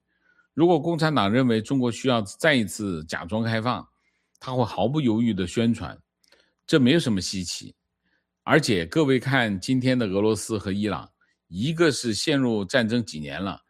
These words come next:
一个是封锁海峡得罪了整个西方。你看伊朗倒了吗？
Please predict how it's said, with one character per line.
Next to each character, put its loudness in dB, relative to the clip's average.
一 2
个 2
是 0
封 -4
锁 0
海 -4
峡 -4
得 0
罪 0
了 0
整 -10
个 -8
西 -6
方。 -4
你 -4
看 4
伊 2
朗 2
倒 -2
了 -4
吗？ -2